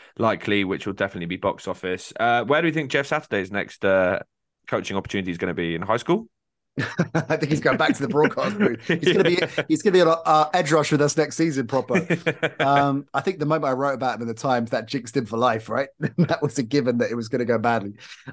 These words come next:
Speaker 2: Uh, so Sam Howell, be good to, good to see him. Um, uh, that, I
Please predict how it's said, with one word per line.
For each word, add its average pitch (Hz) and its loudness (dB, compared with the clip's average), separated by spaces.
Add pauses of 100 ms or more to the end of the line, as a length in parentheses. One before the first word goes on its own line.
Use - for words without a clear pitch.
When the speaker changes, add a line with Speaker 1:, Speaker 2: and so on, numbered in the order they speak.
Speaker 2:
Uh, 147 6
so 170 2
Sam 233 4
Howell, 202 4
be 143 -2
good 240 -8
to, 202 -2 (140)
good 220 -6
to 208 -6 (120)
see 170 -2
him. 139 2 (120)
Um, 151 2 (320)
uh, - -6
that, 233 -8
I - -6